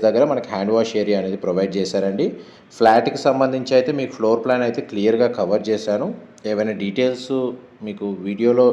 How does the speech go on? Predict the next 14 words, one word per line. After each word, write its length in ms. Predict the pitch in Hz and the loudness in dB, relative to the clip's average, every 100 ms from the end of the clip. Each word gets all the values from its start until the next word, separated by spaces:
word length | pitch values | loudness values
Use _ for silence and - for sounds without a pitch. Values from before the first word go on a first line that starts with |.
| - 85 | 0 -6
ఎక్స్‌ప్లనేషన్‌లో 640 | - 113 113 113 107 107 98 | -6 -6 -4 -6 -6 -6 -6
మిస్ 240 | 87 - 110 | -10 -6 -4
అయినా 160 | 110 107 101 | 0 0 0
కానీ 220 | 104 151 - - - - - 107 | -2 -4 -6 -12 -20 -20 -12 -10
డిస్క్రిప్షన్లో 480 | 110 135 131 135 123 | -4 -4 -2 0 0
అయితే 160 | 120 - | -2 -4
క్లియర్గా 300 | 110 110 113 - | -2 0 0 -2
ప్రొవైడ్ 280 | 101 104 101 | 0 0 0
చేస్తానండి. 540 | 101 95 107 101 101 196 - - - - - - _ 131 | -4 -4 -4 -4 -2 -2 -4 -14 -20 -20 -20 -20 _ -4
నెక్స్ట్ 200 | 135 - 170 | -2 2 2
మీకు 160 | 160 127 | 4 6
పార్కింగ్ 380 | 120 123 147 147 | 6 4 2 4
ఏరియాకి 240 | 139 131 127 | 4 4 0
సంబంధించిన 480 | 117 117 113 - | 0 0 -2 -4